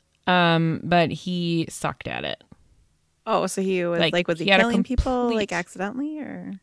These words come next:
Speaker 1: Nah, I don't know. I don't know what he did, but he just sucked, and nobody wanted to do business with him apparently because,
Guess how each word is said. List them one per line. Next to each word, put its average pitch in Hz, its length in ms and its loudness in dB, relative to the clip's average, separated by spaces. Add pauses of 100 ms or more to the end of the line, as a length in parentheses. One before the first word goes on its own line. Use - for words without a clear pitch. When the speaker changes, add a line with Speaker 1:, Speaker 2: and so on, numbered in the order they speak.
(1120)
Speaker 1:
Nah, 359 200 0 (440)
I 240 140 2
don't 233 100 2
know. 240 180 -2 (380)
I - 40 0
don't 226 100 2
know 220 80 2
what 220 120 0
he 220 60 -2
did, 226 260 0 (440)
but 220 100 0
he 240 100 4
just 254 220 -2
sucked, - 340 2 (440)
and 196 500 2
nobody 196 260 -2
wanted 208 300 0
to 208 40 -8
do 208 140 -4
business 247 400 -4
with 208 120 -4
him 185 120 0
apparently 220 560 -2
because, 185 680 -4